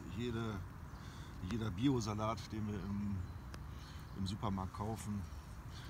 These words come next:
Wenn wir Bärlauch sammeln, müssen wir darauf achten, dass wir das nicht direkt am Wegesrand machen, sondern im Wald, weil die Hunde da dran pinkeln würden zum Markieren des Weges und vielleicht auch der Fuchs. Und daher ist das ganz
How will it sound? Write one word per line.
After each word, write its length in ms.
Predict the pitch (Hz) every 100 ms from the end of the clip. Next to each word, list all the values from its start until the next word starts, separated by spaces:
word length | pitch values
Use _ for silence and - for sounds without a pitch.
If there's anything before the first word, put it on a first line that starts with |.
| - -
Wenn 140 | 123
wir 80 | 127
Bärlauch 380 | 107 131 143 120
sammeln, 360 | 131 143 151 147
müssen 200 | 120 127
wir 60 |
darauf 240 | 110 117 127
achten, 300 | 120 - 120
dass 200 | 110 120
wir 100 | 113
das 200 | 110 127
nicht 200 | 110 92
direkt 240 | 113 -
am 120 | 104
Wegesrand 500 | 117 147 151 135 131
machen, 180 | 117 123
sondern 260 | 107 107 104
im 140 | 95
Wald, 300 | 104 156 - - - - -
weil 760 | 110 117 127 127 123 123 120 113
die 160 | 120 113
Hunde 360 | 156 160 156
da 140 | 139 131
dran 240 | 123 147
pinkeln 540 | 143 147 139 139 131 120
würden 440 | 135 147 131 139 120
zum 440 | - 117 117 113
Markieren 420 | 110 - 135 131 120
des 180 | 107 110
Weges 320 | 139 131 -
und 180 | 107 -
vielleicht 300 | 104 101 175
auch 140 | 196
der 140 | 104 -
Fuchs. 400 | 160 175 - - - - - - 107
Und 160 | 113
daher 500 | 117 113 113 113 110 98
ist 120 | -
das 160 | 110 -
ganz 440 | 107 107 -